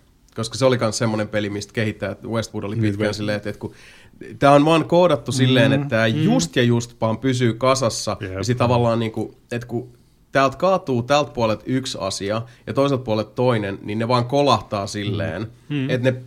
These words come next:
Speaker 1: pitää toisensa kasassa, että tätä ei pysty niinku siis remasteroida. Sitten remasteroi
Speaker 2: Niin,
Speaker 1: sen ja
Speaker 2: niin,
Speaker 1: sit tulee se
Speaker 2: ne,
Speaker 1: remake.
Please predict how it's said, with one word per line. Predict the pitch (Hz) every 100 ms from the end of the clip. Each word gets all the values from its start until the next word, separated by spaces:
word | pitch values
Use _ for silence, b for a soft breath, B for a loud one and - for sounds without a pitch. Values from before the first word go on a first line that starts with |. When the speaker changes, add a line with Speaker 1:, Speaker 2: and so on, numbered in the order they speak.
| -
Speaker 1:
pitää | 131 131 120
toisensa | 135 123 107 101
kasassa, | 120 113 107 104 - 104
että | -
tätä | 120 117
ei | 117
pysty | 120 120 117 104 -
niinku | 98 98 -
siis | - 101 - -
remasteroida. | 110 110 104 - 90 87
Sitten | 101 107 92 - -
remasteroi | - 131 104 101 123
Speaker 2:
Niin, | 120
Speaker 1:
sen | 123
ja |
Speaker 2:
niin, | 117
Speaker 1:
sit | 107
tulee | 104 107
se | 117
Speaker 2:
ne, |
Speaker 1:
remake. | 117 117 113 113